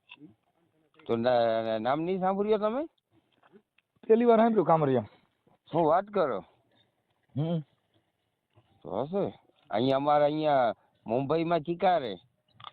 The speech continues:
Speaker 2: હમ.
Speaker 1: પછી અહીંયા દિલ્હીમાં
Speaker 2: તમે
Speaker 1: એરિયા.
Speaker 2: તમે ક્યાં મુંબઈ રહ્યો?
Speaker 1: ના.
Speaker 2: તો?
Speaker 1: હું તો અહીં ગુજરાતનો હું.
Speaker 2: ઓકે, કેવું ગામ તમારું?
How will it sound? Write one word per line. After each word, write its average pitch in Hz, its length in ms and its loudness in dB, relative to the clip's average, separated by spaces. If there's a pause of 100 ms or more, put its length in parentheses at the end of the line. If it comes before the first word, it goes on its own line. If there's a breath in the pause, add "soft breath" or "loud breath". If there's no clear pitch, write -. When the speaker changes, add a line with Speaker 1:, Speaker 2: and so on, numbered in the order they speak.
Speaker 2:
હમ. 175 300 -4 (140)
Speaker 1:
પછી 117 360 -2
અહીંયા 139 440 2
દિલ્હીમાં 160 460 4
Speaker 2:
તમે 180 120 2
Speaker 1:
એરિયા. 131 320 -4 (500)
Speaker 2:
તમે 226 200 6
ક્યાં 233 140 6
મુંબઈ 262 220 6
રહ્યો? 185 240 4 (500)
Speaker 1:
ના. 151 340 -2 (520)
Speaker 2:
તો? 156 220 -2 (440)
Speaker 1:
હું 135 140 -4
તો 160 60 -2
અહીં 165 160 0
ગુજરાતનો 185 640 -2
હું. 92 100 -8 (1400)
Speaker 2:
ઓકે, 156 240 4
કેવું 226 240 4
ગામ 190 200 4
તમારું? 143 320 2